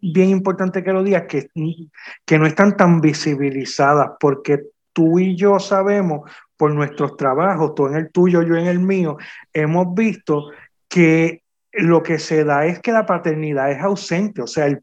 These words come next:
padre ausente. Eso lo notamos en nuestro trabajo. Sin embargo, como aquí vemos que hay mucha gente, muchos padres, varones, ¿verdad? Que, tra-, eh, trabajan con su paternidad,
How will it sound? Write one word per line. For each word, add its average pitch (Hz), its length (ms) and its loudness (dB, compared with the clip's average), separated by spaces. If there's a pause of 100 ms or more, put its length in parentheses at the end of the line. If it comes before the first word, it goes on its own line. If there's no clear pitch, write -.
padre 214 380 2
ausente. 156 840 -4 (720)
Eso 196 520 2
lo 160 220 4
notamos 170 500 0
en 180 140 0
nuestro 147 340 -4
trabajo. 139 520 -6 (200)
Sin 185 400 6
embargo, 175 840 6
como 208 480 2
aquí 214 280 -2
vemos 196 640 -2 (480)
que 147 180 -2
hay 135 140 -2
mucha 147 400 -4
gente, 202 580 -2 (380)
muchos 143 440 -2 (120)
padres, 180 720 6 (220)
varones, 175 880 2 (340)
¿verdad? 147 360 0
Que, 175 460 0 (240)
tra-, 160 260 0
eh, 185 420 -6
trabajan 175 680 2
con 220 160 -2
su 208 160 -4
paternidad, 190 840 0